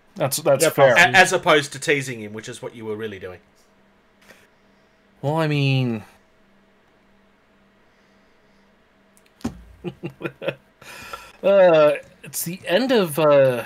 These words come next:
Speaker 1: January almost, uh, and, and Bruce is sweating horribly.
Speaker 3: Yes, yeah. The, the, the thing that's blurred behind my neck is a, is a cold pack from the fridge,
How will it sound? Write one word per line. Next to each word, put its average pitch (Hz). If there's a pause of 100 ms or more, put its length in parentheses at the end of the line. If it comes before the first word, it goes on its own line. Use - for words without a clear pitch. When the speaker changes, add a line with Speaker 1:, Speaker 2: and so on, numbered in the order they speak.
(160)
Speaker 1:
January 131
almost, 101
uh, 113
and, 113
and 113
Bruce 139
is 147
sweating 139 (680)
horribly. 120 (340)
Speaker 3:
Yes, 165
yeah. 156
The, 156
the, 156
the 151
thing 196
that's 175
blurred 147
behind 139
my 131
neck 127
is 123
a, 117 (200)
is 131
a 120
cold 143
pack 165 (280)
from 139
the 127
fridge, 156